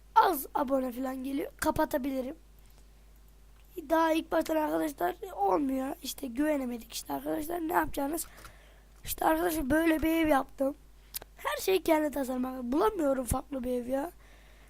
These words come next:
Bakıyorum bakıyorum olmuyor. İçi, i-, i-, içi küçük gözüküyor ama dışı, i-, içi de güzel de.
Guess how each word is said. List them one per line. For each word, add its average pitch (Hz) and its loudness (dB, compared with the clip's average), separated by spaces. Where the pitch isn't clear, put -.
Bakıyorum 294 2
bakıyorum 277 0
olmuyor. 277 -4
İçi, 605 -2
i-, - -6
i-, 302 2
içi 415 -2
küçük - -6
gözüküyor 339 -2
ama 285 -6
dışı, 392 0
i-, 392 -12
içi - -2
de 480 2
güzel 294 2
de. 226 -4